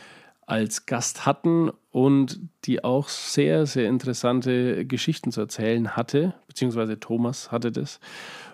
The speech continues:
Und ja, wir gehen entlang Richtung dem Stern, der sich bis jetzt noch nicht gemeldet hat für ein Interview, aber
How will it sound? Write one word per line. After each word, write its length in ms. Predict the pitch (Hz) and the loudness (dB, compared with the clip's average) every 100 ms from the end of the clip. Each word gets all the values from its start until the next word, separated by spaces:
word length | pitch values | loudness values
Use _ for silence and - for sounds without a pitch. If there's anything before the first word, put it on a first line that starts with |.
| _ - | _ 2
Und 720 | 131 139 135 135 123 190 226 _ - | 6 8 8 6 2 -6 -14 _ -4
ja, 280 | 120 - - - | -4 -4 -8 0
wir 120 | 123 | 0
gehen 380 | 127 180 214 - - _ _ _ - | 6 6 6 2 -6 _ _ _ 2
entlang 480 | 156 175 120 139 151 | 2 4 4 6 4
Richtung 680 | 143 - 143 135 131 127 - - | 4 2 2 4 2 0 -4 -10
dem 320 | 170 127 127 | 0 2 2
Stern, 560 | - - 131 151 190 180 _ _ _ _ _ _ _ - | 0 2 4 4 2 0 _ _ _ _ _ _ _ -2
der 220 | 120 110 107 | 0 2 0
sich 220 | 117 - | -2 -2
bis 160 | 120 | -2
jetzt 220 | 117 113 135 | -2 -2 0
noch 100 | 131 | 2
nicht 200 | 131 - | 0 0
gemeldet 480 | 127 123 127 131 | 2 2 2 2
hat 160 | 131 123 | 2 2
für 100 | 135 | 2
ein 80 | 135 | 4
Interview, 420 | 135 143 139 180 | 4 2 4 2
aber 560 | - 285 294 269 240 | 0 -4 0 2 2